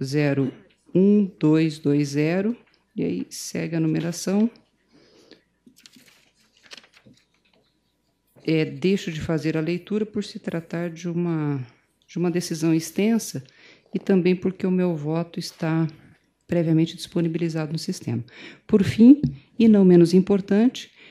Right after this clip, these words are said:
é digno de nota que o concurso em apreço não se submete aos ditames da resolução C N J oitenta e um barra dois mil e nove, conforme preceitua o artigo dezessete da citada norma.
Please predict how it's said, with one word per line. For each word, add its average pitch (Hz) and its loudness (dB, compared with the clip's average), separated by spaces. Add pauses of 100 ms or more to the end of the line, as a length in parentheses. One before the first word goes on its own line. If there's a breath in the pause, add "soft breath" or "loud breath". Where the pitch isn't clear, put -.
(180 soft breath)
é 220 4
digno 180 4
de 175 -2
nota 170 2
que - -8
o 170 -2
concurso 170 0
em 175 4
apreço 165 0
não 185 6
se 262 2
submete 151 2
aos 180 0
ditames 156 0
da 147 0
resolução 156 -2
C 147 -4
N 156 2
J 143 -2
oitenta 147 -2
e 147 0
um 143 0
barra 151 -4
dois 139 -4
mil 170 2
e - 2
nove, 180 0 (680 loud breath)
conforme 180 2
preceitua 170 -2
o - 2
artigo 156 -2
dezessete 160 -2
da 156 -4
citada 165 -4
norma. 135 2